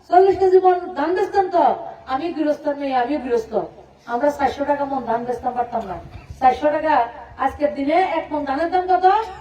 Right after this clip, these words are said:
আটশো টাকার চেয়ে বেশি। এই সন্ধ্যে আমরা ধান প্রত্যেকে, আমরা দুইটা কুন্দ করি, একটা পৌষ কুন্দ, একটা আশ কুন্দ। আমরা গৃহস্থ মানুষ। আর কি রবি ফসল,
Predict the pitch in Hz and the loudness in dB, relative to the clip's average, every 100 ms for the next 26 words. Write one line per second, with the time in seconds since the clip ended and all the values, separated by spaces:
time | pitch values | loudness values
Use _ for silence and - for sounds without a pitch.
0 | - - - - 240 233 - 262 247 240 | -18 -20 -20 -10 -8 -8 -10 -8 -6 -4
1 | 240 214 190 185 - - - - - - | -4 -4 -6 -8 -16 -18 -20 -20 -20 0
2 | 269 269 294 320 339 311 320 294 277 220 | 2 2 -2 -2 -2 0 0 0 0 -6
3 | - - - 330 339 381 381 381 370 339 | -16 -20 0 2 2 0 4 2 2 0
4 | 349 339 311 349 320 330 330 302 294 330 | 0 0 2 2 0 -4 0 2 2 0
5 | 339 311 294 330 320 311 311 277 - 247 | 0 0 -2 -4 0 0 0 -2 -4 -8
6 | 247 220 - - - 359 370 339 339 339 | -4 -4 -4 -12 -4 -4 0 -2 0 2
7 | 294 208 175 - - _ _ _ 240 240 | 2 -2 -6 -12 -20 _ _ _ -12 -8
8 | 285 277 277 277 262 294 | -2 0 0 -2 -2 0